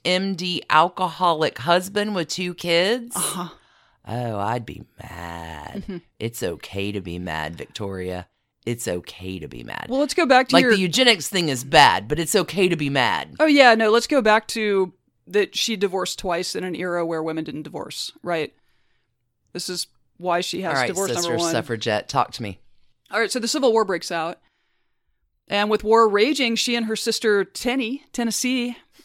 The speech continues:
Speaker 2: uh, reunite as traveling clairvoyants. And they <laughs> made so much money.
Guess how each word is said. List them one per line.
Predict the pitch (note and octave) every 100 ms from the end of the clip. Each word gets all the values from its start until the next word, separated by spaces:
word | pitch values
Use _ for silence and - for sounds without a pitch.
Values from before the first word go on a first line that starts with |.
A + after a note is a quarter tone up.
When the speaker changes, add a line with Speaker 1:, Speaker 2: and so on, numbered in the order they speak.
| _
Speaker 2:
uh, | F#3+ G3+ F#3
reunite | A#3 C4+ A#3 C4+ C4 F3 -
as | F#3+ G3 -
traveling | - A3 B3 C4 B3+
clairvoyants. | B3 A#3+ A#3 G#3+ F#3+ G#3+ F#3 D3 - - - - _ _ _ _ _ _ -
And | G#3 -
they | F#3 A3+ D4+ E4+ C#4+
<laughs> | -
made | G#3+ A#3+ A#3+ A#3+ A#3 A3+ B3 - - C#4 - - A#3 B3 A#3
so | A#3 - - - - E4 F4 E4
much | B3+ A#3 -
money. | C#4+ D#4+ A#3+ G3+ A3